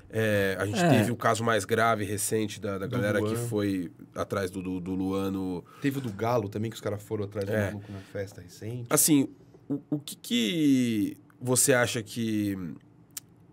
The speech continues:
Speaker 1: dessa situação, assim, quando você, como joga-, como jogador de um, de um time grande, passa por uma situação de que o time não tá vencendo, você se preservava, se preserva dessas coisas, ou você acha que, tipo, realmente na folga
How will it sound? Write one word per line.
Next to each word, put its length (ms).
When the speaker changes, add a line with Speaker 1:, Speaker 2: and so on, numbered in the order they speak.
Speaker 1:
dessa 200
situação, 380
assim, 180
quando 220
você, 460
como 260
joga-, 220
como 360
jogador 300
de 60
um, 160
de 60
um 60
time 240
grande, 400
passa 240
por 100
uma 140
situação 320
de 100
que 60
o 20
time 220
não 140
tá 160
vencendo, 580
você 280
se 120
preservava, 1080
se 100
preserva 340
dessas 240
coisas, 300
ou 100
você 280
acha 240
que, 200
tipo, 880
realmente 420
na 140
folga 680